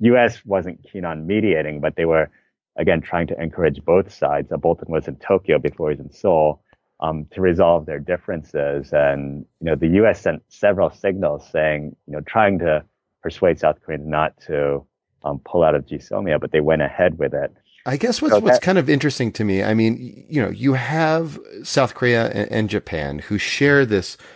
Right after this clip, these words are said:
Speaker 2: profound common adversary in North Korea that could do real damage to, to those two countries. And they also share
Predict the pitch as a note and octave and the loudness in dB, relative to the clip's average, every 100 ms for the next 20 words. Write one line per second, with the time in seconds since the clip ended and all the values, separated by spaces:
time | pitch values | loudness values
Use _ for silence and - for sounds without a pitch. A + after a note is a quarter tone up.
0 | - - G#2 - A2+ A#2 A#2 - - G2+ | -6 -4 -4 2 4 4 0 -4 -2 0
1 | F#2+ F2 - G2 E2+ F2 - D#2+ C#2+ C#2 | 0 -2 -2 -2 -2 -6 -6 -6 -4 -6
2 | C#2+ - - A2+ G2+ F#2 - - E2+ D2+ | -10 -14 -4 -2 0 -2 -6 -12 -8 -6
3 | D#2 - G2+ C#3 C3+ D3 B2 F3 A2+ A#2 | -6 -4 -4 0 2 4 4 2 2 -2
4 | E2 - - - - E2+ E2+ - C3+ G#2 | -4 -10 -16 -12 -6 -6 -6 -6 -4 -2
5 | E2+ D#2 - E2 - D#2 - D#2 D#2+ - | -4 -6 -12 -12 -10 -12 -10 -10 -10 -10
6 | - - - - A#2 A#2+ D3+ F3 A#2 F#2+ | -18 -20 -14 -4 2 4 4 2 2 -2
7 | - G2+ F2 F2 F2 | -2 -2 0 -2 -4